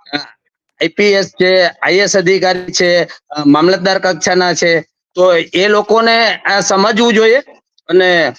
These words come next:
હળહળ તો ગુજરાતની અંદર પી એમ પોષણ શક્તિ નિર્માણ યોજનાનો કર્મચારી ઈ દેશનો ભાવિ નાગરિક નક્કી કરે છે અને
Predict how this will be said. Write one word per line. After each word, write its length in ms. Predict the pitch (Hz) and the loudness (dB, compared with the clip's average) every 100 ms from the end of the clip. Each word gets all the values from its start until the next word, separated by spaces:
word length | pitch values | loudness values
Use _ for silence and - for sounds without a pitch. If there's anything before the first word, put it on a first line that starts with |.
| - | -2
હળહળ 460 | 165 214 214 226 | 0 0 0 -2
તો 580 | 240 - 247 262 254 - _ _ _ _ | -2 0 2 2 0 -6 _ _ _ _
ગુજરાતની 640 | 131 151 190 220 233 240 226 | -6 -2 0 0 0 0 0
અંદર 480 | 214 214 233 240 220 - - _ _ | 2 0 0 0 -4 -12 -20 _ _
પી 80 | 202 | -2
એમ 240 | 240 247 | 0 0
પોષણ 480 | 190 214 - 233 240 | 0 0 0 0 -2
શક્તિ 440 | 175 202 - 233 | -2 -4 -2 0
નિર્માણ 520 | 226 208 214 220 220 214 | 2 0 2 0 0 0
યોજનાનો 580 | 175 185 208 208 214 | 0 0 0 0 -2
કર્મચારી 840 | 208 175 185 208 214 214 233 254 330 - - - | -2 -2 0 0 -2 0 0 -2 -6 -14 -20 -4
ઈ 200 | 175 196 | 0 0
દેશનો 760 | 143 185 226 - 220 226 233 220 - _ _ | 0 0 0 0 0 2 0 -2 -10 _ _
ભાવિ 280 | 160 185 226 | -2 0 2
નાગરિક 460 | 196 170 208 226 196 | 0 0 -2 -2 0
નક્કી 320 | 180 190 240 | -2 0 0
કરે 280 | 240 247 247 | 2 0 0
છે 200 | 233 262 - - _ | 0 0 -2 -14 _
અને 580 | 165 208 208 202 165 147 | 0 2 2 2 0 -2